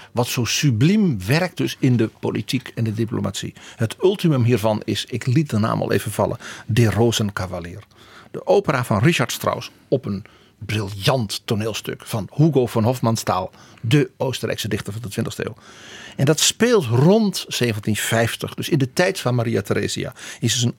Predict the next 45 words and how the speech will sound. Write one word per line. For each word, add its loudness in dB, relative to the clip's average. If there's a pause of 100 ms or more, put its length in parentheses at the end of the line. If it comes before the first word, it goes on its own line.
opera 2
en 0
een 0
zedeschets 2
van 0
die 0
tijd. -2 (240)
De 2
hoofdfiguur, 2
die 4
Marschallin, 0
heet 2
dan 2
ook 0 (260)
Marie 4
Therese. 0 (260)
Zij 0
is -2
dus -2
het -4
symbool 2 (140)
van 0
het -2
Oostenrijk 0
in -2
zijn -4
glorietijd 2
van -2
de 0
rococo. 0 (920)
Een 2
tijd 2
van 2
doen 4
alsof. -4
De, -4 (260)
de 0
opera 0
bestaat -2
uit -6
aristocraten -2
en -4
hele 4
platte -2
geldwolven. -6